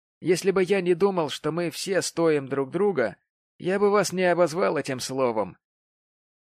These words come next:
Да мы бы тогда и не собрались вместе, если бы не были лицемерами. Единственная разница между вами и всеми остальными...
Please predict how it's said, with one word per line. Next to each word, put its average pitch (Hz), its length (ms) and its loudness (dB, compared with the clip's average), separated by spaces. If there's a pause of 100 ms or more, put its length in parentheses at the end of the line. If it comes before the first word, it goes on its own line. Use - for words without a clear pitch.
(120)
Да 170 160 -2
мы 226 140 0
бы 208 120 6
тогда 208 320 0
и 208 100 2
не 208 120 -4
собрались 208 580 -2
вместе, 165 600 -6 (280)
если 175 280 -2
бы 190 140 -2
не 180 160 0
были 147 200 0
лицемерами. 147 840 -2 (720)
Единственная 180 800 -2
разница 180 500 0
между 170 360 -2
вами 170 320 0
и 165 180 -4
всеми 160 300 -6
остальными... 160 760 -4